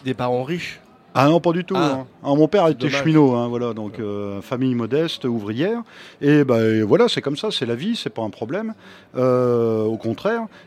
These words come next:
Speaker 2: Et, euh, bah, je me suis retrouvé dans le monde du travail avec une formation très théorique et je suis reparti à la base, c'est-à-dire que je suis devenu ouvrier viticole,
Speaker 1: Mm.
Speaker 2: euh, au smic, quoi, voilà, dans, dans la région où habitent mes parents. Mes parents habitaient Nevers, il y avait deux vignobles, Pouilly, Sancerre, j'ai
Speaker 1: Et
Speaker 2: commencé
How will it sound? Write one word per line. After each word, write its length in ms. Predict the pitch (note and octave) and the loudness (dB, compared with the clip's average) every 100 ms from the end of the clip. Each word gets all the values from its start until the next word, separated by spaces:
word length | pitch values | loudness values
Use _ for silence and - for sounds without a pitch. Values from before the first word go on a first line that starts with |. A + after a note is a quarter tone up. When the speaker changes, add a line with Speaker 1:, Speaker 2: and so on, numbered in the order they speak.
| - | -2
Speaker 2:
Et, 280 | F3+ G#3+ G#3 | 0 2 2
euh, 240 | F#3 E3 | 2 2
bah, 120 | C#3 C#3+ | 0 -2
je 100 | C#3+ | -2
me 60 | |
suis 120 | C#3+ C#3+ | -4 -6
retrouvé 240 | - D#3 | -6 -4
dans 80 | D#3 | -2
le 60 | B2+ | -2
monde 160 | B2+ | -2
du 100 | A2+ | -4
travail 220 | - D3 D#3 | -4 -4 -2
avec 120 | C#3 | -6
une 80 | B2 | -8
formation 500 | A#2+ A#2+ A#2 C3+ B2 | -4 -4 -4 -4 -6
très 180 | - | -6
théorique 380 | A#2 A2+ C3+ G#3+ | -6 -4 -4 -4
et 40 | C3 | -6
je 60 | |
suis 100 | - | -6
reparti 320 | - - - | -8 -8 -6
à 20 | A#2+ | -6
la 80 | A2 | -4
base, 200 | F#3+ - | -4 -4
c'est-à-dire 240 | C#3+ E3+ | -6 -6
que 100 | - | -4
je 80 | C#3+ | -4
suis 120 | C#3+ | -4
devenu 260 | B2 C3 F3 | -2 -2 0
ouvrier 340 | E3+ C3+ D#3+ | -2 -2 -2
viticole, 560 | E3+ E3 E3 D3 D3 D#3 - | -4 -6 -4 -2 -2 -4 -10
Speaker 1:
Mm. 40 | A2 | -8
Speaker 2:
euh, 460 | A2 G#2+ G#2 G#2 G#2+ | -4 -4 -4 -6 -4
au 100 | E3 | -4
smic, 380 | - D#3 E3 - | -2 -2 -4 -2
quoi, 200 | C3+ B2 | 0 2
voilà, 320 | C#3 B2 C3 | 2 2 0
dans, 280 | B2+ A#2 A2+ | -2 -4 -2
dans 140 | B2 | -2
la 120 | B2+ | 0
région 280 | B2+ A#2+ F3 | 0 2 2
où 80 | E3+ | 4
habitent 240 | C3 C#3+ C#3+ | 2 0 -2
mes 100 | B2+ | 0
parents. 280 | B2+ F#3+ | 2 2
Mes 140 | A#3 E3+ | 2 0
parents 280 | D3+ D#3 D#3+ | 0 2 2
habitaient 300 | C#3+ C#3 C3+ | 0 -2 0
Nevers, 360 | C3 C3+ G3+ F3 | 2 2 0 -2
il 60 | |
y 40 | B2 | -2
avait 140 | A#2+ | -2
deux 140 | B2 | -2
vignobles, 440 | D3 C#3 C3+ F3+ F#3+ D3+ | -2 2 4 4 2 -10
Pouilly, 320 | D#3+ D3 E3+ | -8 -6 -6
Sancerre, 500 | D#3 A2 A2 F3 G3+ | -6 -6 -6 -4 -4
j'ai 60 | D3+ | -4
Speaker 1:
Et 20 | |
Speaker 2:
commencé 200 | C#3+ | -2